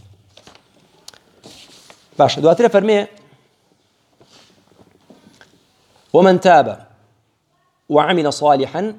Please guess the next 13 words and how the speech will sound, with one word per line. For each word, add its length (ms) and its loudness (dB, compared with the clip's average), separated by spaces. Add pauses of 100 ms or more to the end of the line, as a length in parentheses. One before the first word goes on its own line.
(140)
فإنه 520 -6
يتوب 340 -4 (120)
إلى 140 -4
الله 380 2
متابا.» 580 -4 (360)
ومن 320 0
تاب، 260 -4
و 140 -12
هەر 140 -8
کەسێک 400 -8
تاوانی 520 -2
لەو 160 -4
تاوانانە 400 -2